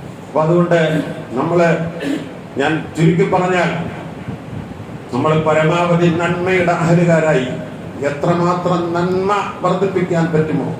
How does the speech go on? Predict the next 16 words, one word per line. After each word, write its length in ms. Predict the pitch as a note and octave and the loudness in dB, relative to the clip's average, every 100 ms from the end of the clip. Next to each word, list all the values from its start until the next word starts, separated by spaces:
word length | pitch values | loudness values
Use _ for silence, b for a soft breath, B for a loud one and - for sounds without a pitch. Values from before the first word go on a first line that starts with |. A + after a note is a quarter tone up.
| - | -2
ആളുകളുടെ 340 | D#3+ F3 E3+ | 0 2 2
ഇടയിൽ 260 | D#3+ D#3+ D#3+ | 4 2 2
പരസ്പരം 440 | E3 D#3+ D#3+ E3+ D#3+ - | 2 2 2 4 4 2
രഞ്ജിപ്പും 420 | E3+ E3+ E3+ E3+ D#3+ | 0 2 0 0 -4
സമാധാനവും 640 | F3 F3 F3+ E3 F3+ E3+ E3 | -2 0 0 0 0 2 2
ഉണ്ടാക്കാൻ 360 | D#3+ D#3+ D#3 D3+ C#3 | 2 0 -2 -4 -4
ശ്രമിക്കാൻ 360 | D3 D3+ D3 C#3 | -4 -4 -4 -2
പറ്റുമോ, 340 | B2+ C3 B2+ A#2+ - - - - | -2 -2 -2 -4 -8 -10 -10 -4
ആ 80 | A#2+ D3+ D#3+ | 0 0 2
രീതിയിലൊക്കെ 500 | E3 E3 D#3 D#3+ D#3 | 4 6 4 2 2
നിങ്ങൾ 260 | D3+ D3+ | 2 0
മാറണം 440 | D3+ D3 E3 D#3 D3+ C#3+ | 0 0 2 2 0 -2
എന്ന് 140 | D3 C#3 | -2 -2
വിനീതമായി 480 | D3 C#3+ C#3 C#3 | -4 -4 -2 -2
അഭ്യർത്ഥിക്കുക. 580 | C3+ B2+ C3+ B2+ C3+ C#3 C3+ A#2 - A#2 | -4 -4 -2 -2 -2 -4 -4 -4 -4 -6
ഞാനിവിടെ 360 | B2+ C#3+ C3+ C#3+ | -4 -4 -2 -2